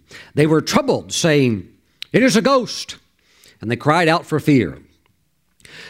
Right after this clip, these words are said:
But immediately Jesus spoke to them, saying, "Be of good cheer, it is I, do not be afraid." So that we know that, we know that Jesus is walking on the water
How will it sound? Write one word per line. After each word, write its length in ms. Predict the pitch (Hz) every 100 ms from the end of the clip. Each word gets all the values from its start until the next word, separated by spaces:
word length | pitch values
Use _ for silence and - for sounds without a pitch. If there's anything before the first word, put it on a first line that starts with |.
| -
But 180 | 156 156
immediately 420 | 151 180 151 135
Jesus 380 | 131 143 123 -
spoke 240 | 151 -
to 80 | 117
them, 160 | 139
saying, 300 | 131 143 139
"Be 100 | 127
of 100 | 131
good 200 | 107 127
cheer, 260 | - 143 151
it 160 | 131 117
is 140 | 113
I, 260 | 139 139 135
do 160 | 139
not 240 | 143 135 117
be 140 | 123
afraid." 520 | 123 139 120 82 - - - -
So 180 | - 165
that 180 | 143 147
we 120 | 185
know 180 | 190 175
that, 220 | 139 - - _
we 120 | 127
know 120 | 156 147
that 160 | 139
Jesus 420 | 113 165 120 117
is 180 | 120 -
walking 400 | 117 160 160 151
on 120 | 147
the 80 | 131
water 420 | 123 139 120 107